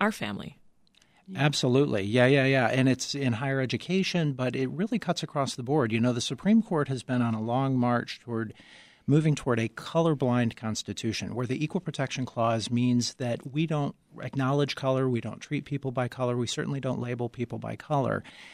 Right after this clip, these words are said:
Speaker 2: And this is the kind of capstone to that movement, where the court is saying, look,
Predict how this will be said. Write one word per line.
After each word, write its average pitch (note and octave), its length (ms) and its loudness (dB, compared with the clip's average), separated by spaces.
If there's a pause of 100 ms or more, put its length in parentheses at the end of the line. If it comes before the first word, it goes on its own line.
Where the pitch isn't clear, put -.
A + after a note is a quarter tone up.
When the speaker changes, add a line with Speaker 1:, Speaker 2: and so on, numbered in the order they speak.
(180)
Speaker 2:
And D3 260 4
this G3 320 2
is D#3 280 2
the A#2 380 0
kind C#3+ 260 -2
of A2+ 80 -2
capstone A#2 680 -2
to A#2 140 -8
that A2 240 -4
movement, B2+ 520 0
where A#2+ 180 -6
the A#2 80 -4
court E3 280 -2
is D3 80 -2
saying, B2+ 300 2
look, D3+ 220 2